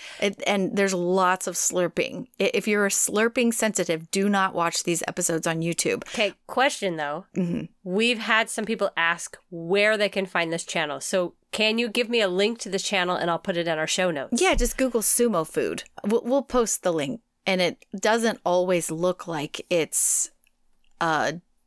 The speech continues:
Speaker 1: daily ha-, highlight of wrestlers' lives. It looks kind of like the, the title will be like, "Pork hormone and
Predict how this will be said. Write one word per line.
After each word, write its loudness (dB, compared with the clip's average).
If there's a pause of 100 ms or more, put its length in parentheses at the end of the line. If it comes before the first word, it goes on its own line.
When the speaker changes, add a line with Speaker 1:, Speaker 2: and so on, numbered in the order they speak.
(120)
Speaker 1:
daily 2
ha-, 0
highlight 0
of -4
wrestlers' 0
lives. -2
It 2
looks 0
kind 0
of -10
like -2 (460)
the, 2 (240)
the 0
title 2
will 0
be 2
like, 0 (540)
"Pork 2
hormone 2 (360)
and 2